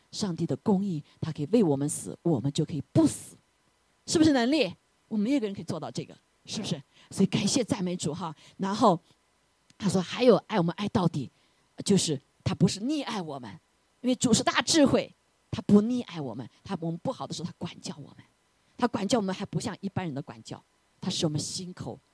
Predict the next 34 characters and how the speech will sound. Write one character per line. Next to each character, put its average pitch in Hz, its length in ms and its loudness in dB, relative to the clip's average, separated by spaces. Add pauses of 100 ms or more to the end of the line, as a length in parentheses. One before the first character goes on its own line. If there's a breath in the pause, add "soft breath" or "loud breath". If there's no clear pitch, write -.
都 160 120 2
服 - 380 -10
的 - 100 -18 (560)
啊， 156 160 -16
而 165 160 -4
到 165 200 -6
他 - 200 -14
的 156 100 -12
时 - 220 -8
候。 - 200 -14 (520 soft breath)
好， 165 160 -2 (120 loud breath)
所 - 120 2
以 254 200 4 (280 loud breath)
这 262 120 -4
个 - 140 0
爱 233 300 -6 (200)
我 180 100 0
们 170 100 -2
就 208 120 2
来 175 120 -4
看 220 280 -2
哈， 165 200 -4 (280 loud breath)
所 294 120 6
以 294 60 8
他 320 160 0
这 311 100 0
个 262 160 4 (200 soft breath)
耶 311 120 8
稣 320 140 4
的 285 80 10
本 214 300 4
质 311 140 -2
里 240 120 2
面 202 160 0